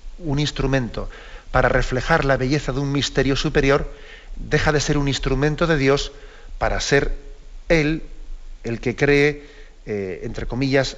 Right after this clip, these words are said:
la belleza a imagen de su subjetividad, ¿eh? Con lo cual es, eh, cambia la cosa totalmente, ¿no? La obra de arte deja de ser un icono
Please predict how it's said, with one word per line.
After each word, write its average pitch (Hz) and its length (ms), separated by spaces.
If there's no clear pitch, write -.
la 117 260
belleza 139 560
a 131 80
imagen 143 720
de 127 420
su 139 280
subjetividad, 127 880
¿eh? - 100
Con - 140
lo - 60
cual 135 300
es, - 180
eh, - 320
cambia 135 320
la 123 100
cosa - 220
totalmente, 110 600
¿no? 151 120
La 131 100
obra 135 180
de 139 80
arte 143 200
deja 135 220
de 135 60
ser 147 220
un 139 120
icono 127 600